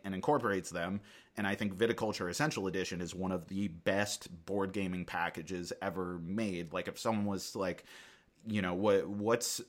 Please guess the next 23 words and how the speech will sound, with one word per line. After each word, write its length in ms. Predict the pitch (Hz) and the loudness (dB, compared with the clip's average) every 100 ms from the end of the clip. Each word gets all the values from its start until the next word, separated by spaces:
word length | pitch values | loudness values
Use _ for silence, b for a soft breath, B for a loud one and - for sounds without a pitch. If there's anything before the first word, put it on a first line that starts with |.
| - | 0
an 320 | 104 92 95 - | 2 2 0 -6
easy 400 | 143 156 127 131 | -4 -2 0 2
recommend 720 | 113 107 104 98 95 90 92 90 | 4 2 2 2 0 0 -2 -4
as 120 | 92 | -4
far 200 | 98 92 | -2 -2
as 100 | 90 | -2
a 40 | |
board 340 | 82 92 98 95 | -6 -4 -2 -2
game? 300 | 110 107 104 | -2 -2 -2
I 60 | 98 | -4
mean, 140 | 95 | -6
that's 240 | 95 98 - | -4 -4 -2
right 160 | 95 | 0
up 100 | 85 | 0
there 160 | 90 82 | 0 0
with, 220 | 85 - | -2 -4
like, 160 | 82 85 | -6 -2
Jaws 320 | 92 80 85 | 0 0 0
of 80 | 78 | -6
the 40 | |
Lion. 460 | 82 82 82 85 85 | -6 -4 -2 -4 -6
Just, 300 | 90 - 71 | -6 -6 -6
like, 260 | 90 - | -6 -6